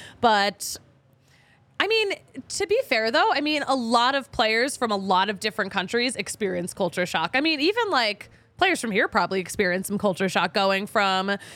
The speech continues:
you know, living at home with their families to being like, "Bam, you're an athlete now, and you are just, like, gonna, you're just gonna live this totally new lifestyle." So I feel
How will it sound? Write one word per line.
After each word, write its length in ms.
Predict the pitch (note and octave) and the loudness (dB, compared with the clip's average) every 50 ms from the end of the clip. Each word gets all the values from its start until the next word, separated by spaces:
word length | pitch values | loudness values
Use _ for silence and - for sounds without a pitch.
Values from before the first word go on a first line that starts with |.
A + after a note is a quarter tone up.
| - - - | -16 -4 0
you 100 | B3+ A#3 | 2 2
know, 140 | A3 G#3+ A3 | 4 4 4
living 360 | B3+ C#4+ F#4 G4 E4+ F#4 F4+ | 4 2 2 2 2 2 2
at 100 | F4 D#4+ | 2 2
home 600 | D4 E4 D#4 D4+ D4+ D4+ D4+ D4+ D4+ D4+ D#4 D4+ | 2 2 2 2 2 2 2 2 2 2 0 0
with 160 | C#4 C#4+ C#4+ | -2 -2 -2
their 120 | - D#4 - | -2 -4 -2
families 800 | - D#4 C4+ C4+ C4 B3+ C4 C4 C4 C4 C4 C4 C4 C4 - - | -2 0 0 0 0 0 0 0 0 2 2 2 0 -2 -2 -2
to 100 | B3+ G#3+ | -2 -2
being 260 | G#3 A#3+ A3 A3 A3+ | 0 0 0 0 0
like, 280 | A3 G3 F#3+ F#3 - - | 0 -2 -2 -4 -2 0
"Bam, 320 | C4+ B3 A3+ G#3 F#3+ G3 | 0 0 0 -2 -4 -2
you're 180 | G3+ B3 E4+ G4+ | -2 -2 0 0
an 60 | E4+ | 0
athlete 400 | F#3 F3 - - - A#3 F#3 E3+ | -2 -4 -4 -4 -4 -2 -2 0
now, 300 | F#3 E3+ D#3+ D#3+ D#3+ D#3+ | 0 0 0 0 -2 -2
and 160 | E3 F#3 F#3 | -2 -2 -2
you 360 | F#3 G#3 A#3+ C4+ D4 D#4 E4 C4 - | -2 -2 0 0 0 0 0 0 0
are 160 | A#3 A3+ A3 | 0 0 0
just, 260 | G#3 A3 A3 G#3+ - | 0 -2 -4 -4 -2
like, 300 | A3+ A3 G#3 G#3 G#3 - | 0 0 0 0 0 -2
gonna, 540 | - G#3 G3 F#3 F3+ F3 E3 F3+ F#3 G#3 F#3+ - - - _ _ _ _ - - - _ - - - - - _ | -2 0 0 2 2 0 0 -2 -2 -6 -6 -8 -12 -20 _ _ _ _ -20 -20 -20 _ -20 -20 -20 -20 -8 _
you're 120 | A3 D4 E4+ | 0 0 0
just 220 | - F3+ - - | 0 -6 -6 -2
gonna 160 | A3+ A#3+ A#3 | 0 0 0
live 100 | A#3+ G#3 | 0 -2
this 140 | F3+ F#3+ - | -4 -6 -2
totally 320 | - - F#4+ F#4+ F#4 F4+ | 0 0 0 0 0 -2
new 120 | E4 D4+ C#4 | -2 -2 -2
lifestyle." 480 | A3 G3 F3+ F3+ - - F3 E3+ F#3 | -2 -2 -2 -2 -2 -2 -2 -2 -2
So 120 | G#3+ - F#4+ | 0 2 2
I 80 | G#4 A4+ | 2 2
feel 220 | A4+ - A#4+ B4 | 2 2 2 2